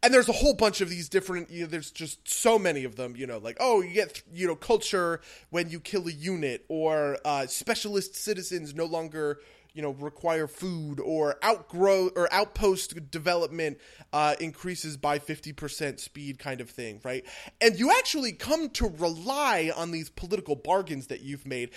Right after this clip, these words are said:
because they, they work, they tick as, like, per turn agreements that just last indefinitely. Um, and I had created a civilization that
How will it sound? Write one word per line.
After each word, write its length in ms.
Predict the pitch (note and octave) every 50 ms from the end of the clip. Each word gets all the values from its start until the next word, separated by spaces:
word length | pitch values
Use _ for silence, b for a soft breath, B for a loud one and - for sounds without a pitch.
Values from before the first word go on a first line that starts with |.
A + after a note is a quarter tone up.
| B B B
because 240 | B G#3+ A#3+ A#3 G3
they, 200 | A#3+ A#3 A3 -
they 380 | - E3 A3 G#3 G3 D#3+ C#3+ - _ _ _ _ _ - E3+ D3 D#3
work, 240 | A3+ B3+ A#3 - -
they 120 | E3+ E3
tick 300 | - - - C4+ - -
as, 220 | D3 C#3+ C3+ -
like, 220 | D#3+ D3+ C3+ - -
per 220 | - G3 F#3 F3
turn 260 | F3 - - F3+ E3
agreements 420 | D3+ C#3 C#3+ D#3+ E3 D#3 D3 C#3 -
that 100 | D3+ C#3
just 280 | C#3 D3 - - -
last 340 | B2 C3+ C#3 D3 D3+ - -
indefinitely. 720 | C3+ C3 A#2+ D3 D#3 - D#3+ C#3 A#2 - B2 A#2 A2+ - _ B B B B B B B
Um, 340 | B F3 F3 E3+ D#3+ D3+ C#3+ -
and 120 | - G3 A#3+
I 80 | C#4
had 180 | C#4+ C4+ G#3+ -
created 400 | - G#3+ G#3+ A3+ A3 G3 F#3+ E3
a 60 | E3+
civilization 720 | D3+ - - G#3 F3 F3+ E3+ D3+ F3+ F3 E3 - F#3 E3+ D#3
that 140 | G#3+ -